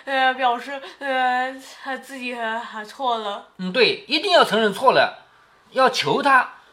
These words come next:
Speaker 2: 比方说吧，我举一个例子啊。
Speaker 1: 袭人应该是这样的。
Speaker 2: 哎，对，袭人应该这样的。如果这个丫鬟是王熙凤的丫鬟，那王熙凤肯定会很严厉的，你要赔我的，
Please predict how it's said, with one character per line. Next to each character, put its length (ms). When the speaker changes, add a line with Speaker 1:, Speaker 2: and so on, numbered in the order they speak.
Speaker 2:
比 140
方 160
说 160
吧， 120
我 160
举 260
一 20
个 80
例 140
子 60
啊。 20
Speaker 1:
袭 60
人 100
应 40
该 160
是 140
这 60
样 220
的。 80
Speaker 2:
哎， 140
对， 100
袭 180
人 120
应 60
该 100
这 80
样 100
的。 160
如 340
果 180
这 140
个 120
丫 260
鬟 240
是 240
王 280
熙 160
凤 160
的 60
丫 180
鬟， 220
那 180
王 240
熙 160
凤 160
肯 180
定 160
会 120
很 180
严 260
厉 120
的， 240
你 100
要 120
赔 200
我 140
的， 220